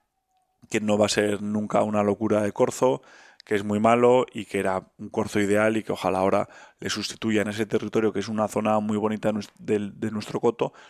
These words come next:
le sustituya a un corzo mejor y que esto nos sirva para poder seguir haciendo caza selectiva y sobre todo también creo que es un reflejo del, como cazadores, pues que nuestro objetivo tiene que ser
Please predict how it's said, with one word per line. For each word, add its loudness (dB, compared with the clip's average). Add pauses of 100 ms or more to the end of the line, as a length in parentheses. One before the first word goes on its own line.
le -10
sustituya -2
a 2
un -8
corzo 0
mejor 2 (800)
y 2
que 0
esto -4
nos -2
sirva 2
para 0
poder -4
seguir -4
haciendo -4
caza -4
selectiva 0 (380)
y -6
sobre 6
todo 6
también 2 (480)
creo 2
que 2
es -4
un -4
reflejo 0
del, 0 (200)
como -8
cazadores, 2 (340)
pues -14
que -4
nuestro -2
objetivo 0
tiene 0
que -2
ser -2